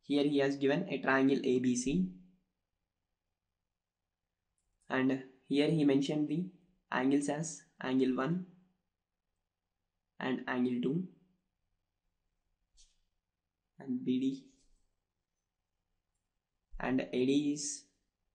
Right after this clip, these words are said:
bisecting the angle at A. Therefore, let us note down the given information. That is, in triangle A B C, as shown, he has given that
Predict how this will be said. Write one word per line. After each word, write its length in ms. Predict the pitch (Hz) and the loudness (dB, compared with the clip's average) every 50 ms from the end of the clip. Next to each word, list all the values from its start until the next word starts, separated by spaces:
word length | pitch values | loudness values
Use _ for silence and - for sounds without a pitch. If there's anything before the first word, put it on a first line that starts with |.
| _ _ _ _ | _ _ _ _
bisecting 420 | - 127 131 - 139 131 139 143 143 | -4 -4 -4 -4 -4 -2 0 0 2
the 160 | 139 - - | 2 0 0
angle 300 | 127 127 127 127 123 123 | 0 0 2 2 0 0
at 160 | 123 123 - - - | -2 -6 -8 -6 -2
A. 280 | 127 127 151 185 - - - _ _ _ _ _ _ _ _ _ _ - | -2 -2 -2 -2 -6 -10 -18 _ _ _ _ _ _ _ _ _ _ -4
Therefore, 320 | - 131 131 - 139 131 | -2 -2 0 2 2 2
let 160 | 127 127 127 | 2 2 2
us 160 | 147 151 - | 0 -2 0
note 160 | 143 135 131 127 | 2 2 2 4
down 140 | 131 135 | 4 4
the 60 | 135 127 | 4 2
given 240 | 127 123 127 127 - | 2 2 0 0 0
information. 640 | 127 123 135 123 123 123 120 - 131 156 185 185 - - - _ _ _ _ _ _ _ _ - _ _ _ _ _ _ _ - | -2 -4 0 0 0 0 0 -2 -4 -4 -4 -6 -8 -12 -20 _ _ _ _ _ _ _ _ -20 _ _ _ _ _ _ _ -4
That 160 | - 135 - | -2 0 0
is, 300 | 135 143 - - - - _ _ _ _ _ _ _ _ - | 0 0 -2 -6 -12 -16 _ _ _ _ _ _ _ _ 0
in 160 | 147 151 160 | 0 2 6
triangle 380 | 156 151 147 147 147 151 151 - | 6 8 8 8 6 4 4 4
A 160 | - 135 135 | 6 6 8
B 160 | 131 131 131 | 8 6 4
C, 320 | - - 139 151 180 185 - - - - - _ _ _ _ - | 4 2 0 0 0 0 -2 -6 -12 -20 -20 _ _ _ _ -2
as 180 | 135 135 131 - | -2 0 0 0
shown, 440 | - - 131 123 123 - - - - - - _ _ - - - - - - - - - - _ _ _ _ _ _ _ _ _ _ _ _ _ _ _ _ _ | 2 2 4 4 4 2 0 -4 -10 -16 -20 _ _ -20 -16 -14 -12 -12 -12 -16 -20 -20 -20 _ _ _ _ _ _ _ _ _ _ _ _ _ _ _ _ _
he 160 | - 143 147 | 0 2 4
has 180 | 156 170 165 | 4 2 2
given 280 | 156 151 139 147 147 143 | 2 0 2 2 4 4
that 220 | 139 143 143 - | 2 2 0 -4